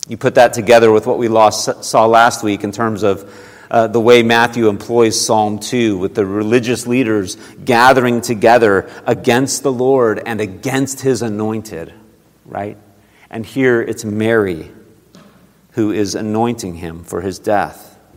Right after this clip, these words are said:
So far from being wasted,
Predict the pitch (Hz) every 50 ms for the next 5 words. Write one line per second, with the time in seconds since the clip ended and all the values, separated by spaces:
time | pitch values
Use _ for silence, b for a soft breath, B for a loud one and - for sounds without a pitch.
0 | _ _ _ _ _ _ _ _ _ _ _ _ _ _ _ _ _ _ _ _
1 | _ _ _ _ _ - - - 139 135 - 135 127 127 135 - 127 113 104 101
2 | 113 110 107 101 95 98 107 113 113 - - - 82 80 80 92 101